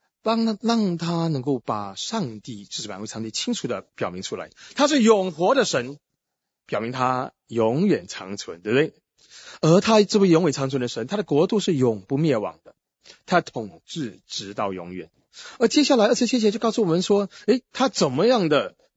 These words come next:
就真的是如此。他就用了一个例子哦，就说明什么呢？他把但以理从狮子的爪当中给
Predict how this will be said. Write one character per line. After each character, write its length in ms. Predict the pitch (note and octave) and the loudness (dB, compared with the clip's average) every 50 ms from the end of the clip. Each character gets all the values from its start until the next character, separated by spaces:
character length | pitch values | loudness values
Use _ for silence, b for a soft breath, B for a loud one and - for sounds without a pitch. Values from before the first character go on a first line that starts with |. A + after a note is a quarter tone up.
| _ _ _ _ | _ _ _ _
就 140 | - B3 A3+ | 0 0 2
真 180 | - B3 A3+ | 4 4 4
的 80 | A3 D3+ | 4 4
是 120 | - - | 2 2
如 160 | C3+ A#2 A#2+ C#3 | 0 0 -2 -4
此。 220 | - - - - _ B B B B B | -6 -8 -12 -14 _ B B B B B
他 120 | B - F#3 | B 0 2
就 80 | F#3 | 4
用 160 | F#3+ G3+ F#3+ D#3+ | 6 4 4 4
了 120 | C3+ C3+ | 4 2
一 60 | F3+ | 2
个 120 | E3+ G3+ F3+ | 2 2 2
例 320 | D#3+ D#3+ F#3 G#3+ G3 D3 | 2 0 0 0 -2 -2
子 200 | - - G#2+ E2 | -4 -6 -10 -12
哦， 120 | D2 - _ _ | -16 -18 _ _
就 100 | - C3+ | -8 -6
说 160 | - - C#3 | -2 -2 -2
明 160 | B2 A2 A#2 | -2 -2 -8
什 100 | A#2+ - | -10 -10
么 100 | G2+ G2+ | -10 -8
呢？ 140 | A#2 C3 C3+ _ _ B B B B B B | -8 -8 -10 _ _ B B B B B B
他 300 | - - F#3 F#3 F#3 F#3+ | -4 -2 0 0 0 -2
把 580 | - - C#3+ B2 B2+ C3+ C#3+ D#3+ E3 D#3+ E3+ _ _ _ _ _ _ _ _ _ _ _ _ _ _ _ _ _ - | -2 -2 0 0 0 0 0 -2 -4 -6 -8 _ _ _ _ _ _ _ _ _ _ _ _ _ _ _ _ _ -4
但 180 | A3 G#3+ G3 | -2 0 0
以 60 | E3+ | 0
理 140 | C3+ A#2 G2+ | 0 -2 -4
从 220 | - - A#2+ B2+ C3+ | -6 -6 -6 -6 -4
狮 280 | - - - G3+ G#3 F#3+ | -6 -4 -4 -4 -4 -4
子 160 | - - A#2 | -6 -8 -4
的 140 | A2+ A2+ A2 | -4 -4 -4
爪 320 | - - G#2+ E2 D2+ - - | -2 -4 -6 -6 -6 -10 -4
当 200 | C3 B2 B2 A#2+ | -2 -2 0 0
中 260 | C3 B2 B2+ C3 C3+ | 0 -2 -2 -4 -10
给 200 | - - F#2+ - | -10 -10 -12 -12